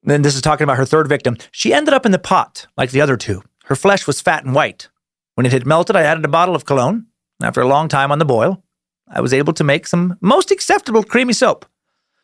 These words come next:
I gave bars to neighbors and acquaintances. I said, 'Would you like my soap? Uh, have a, eat out of this kid, eat out of this tea cake. Uh, it's the best tea cake I ever had.'" Uh, she reportedly killed these women as sacrifices, uh, in order to protect her son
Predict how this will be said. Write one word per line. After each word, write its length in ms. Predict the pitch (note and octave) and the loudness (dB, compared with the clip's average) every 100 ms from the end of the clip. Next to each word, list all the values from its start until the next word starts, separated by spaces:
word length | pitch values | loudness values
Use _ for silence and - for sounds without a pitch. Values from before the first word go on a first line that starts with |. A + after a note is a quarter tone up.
| _ _ _ _ - | _ _ _ _ -6
I 40 | |
gave 220 | G3 G#3+ | -2 2
bars 260 | G3+ G#3+ G#3+ | 2 2 2
to 120 | G3 | 2
neighbors 500 | G3+ E3 F3+ - - | 2 2 0 -4 -10
and 100 | C#3+ | -6
acquaintances. 580 | D3+ E3+ C3+ - - - | 0 0 -2 -8 -10 -4
I 80 | - | 0
said, 80 | D#4+ | 2
'Would 180 | D4+ A#4 | 2 4
you 100 | B4+ | 4
like 140 | C5 C#5 | 2 2
my 60 | - | 2
soap? 420 | - D5 F#3 F#3 | 2 2 2 2
Uh, 160 | D3 | 2
have 160 | A#2 E4 | 2 2
a, 80 | A#4+ | 0
eat 340 | - - A#4+ | 0 2 4
out 100 | B4+ | 4
of 60 | B4 | 0
this 40 | |
kid, 240 | - B4+ B4+ | 2 0 2
eat 220 | G#4+ B4+ | 2 2
out 40 | |
of 60 | C5 | 2
this 120 | C5+ | 0
tea 280 | - D5 C5+ | 0 0 2
cake. 380 | D4+ D4 G3+ D#3 | 2 2 2 0
Uh, 160 | C3 A2+ - | -2 -4 -2
it's 120 | - | -2
the 180 | G#4+ B4+ | 0 0
best 260 | C5+ G#4 A#4+ | 0 0 0
tea 200 | - B4+ | 0 2
cake 140 | F#4+ - | 0 2
I 120 | B4+ | 2
ever 380 | B4+ C5 - A#4 | 2 0 0 0
had.'" 300 | G#3+ D3 A2 - - - _ _ - | 2 0 -4 -10 -20 -20 _ _ -2
Uh, 160 | E3 | 0
she 160 | D3+ F3 F3+ | 0 0 0
reportedly 360 | A3+ C#4+ B3 | 2 2 0
killed 200 | - G3+ | 0 0
these 160 | F#3 C#3+ | 0 0
women 180 | D#3+ C3 | 0 -2
as 80 | |
sacrifices, 960 | - F#3 E3 B2+ - F#2+ - F#2 - - _ _ _ - | -2 -4 -2 -4 -4 -4 -6 -14 -20 -20 _ _ _ -4
uh, 80 | A2+ | -2
in 80 | C3+ | 0
order 160 | D3+ | 0
to 140 | D3 B2+ | -2 -4
protect 340 | B2 F3 F3+ | -2 -2 -2
her 80 | C#3+ | -4
son 460 | - - D3+ F#2 | -2 0 0 -2